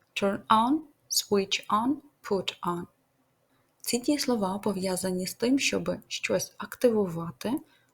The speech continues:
увімкнути, запустити. Розглянемо кожне з цих фразових дієслів окремо. Turn on має таке значення, як увімкнути пристрій, увімкнути механізм.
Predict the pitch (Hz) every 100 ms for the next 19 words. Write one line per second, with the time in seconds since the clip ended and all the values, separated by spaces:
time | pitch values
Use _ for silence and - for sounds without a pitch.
0 | - 254 214 185 170 - 214 269 269 254
1 | 262 - _ - 175 190 190 214 208 -
2 | 208 185 - - 202 _ _ _ _ -
3 | 254 240 220 214 202 208 196 202 185 -
4 | 190 - 190 185 185 180 - 208 - 262
5 | 262 202 - 190 175 190 _ _ _ -
6 | - 220 135 131 - 190 185 175 _ _
7 | _ _ _ - 190 - 208 214 269 262
8 | 208 190 208 196 - - 214 196 196 -
9 | 233 254 - 208 202 _ _ - 196 196
10 | - - 285 381 - _ - 190 190 185
11 | 196 220 - 220 220 196 196 - 220 220
12 | 185 180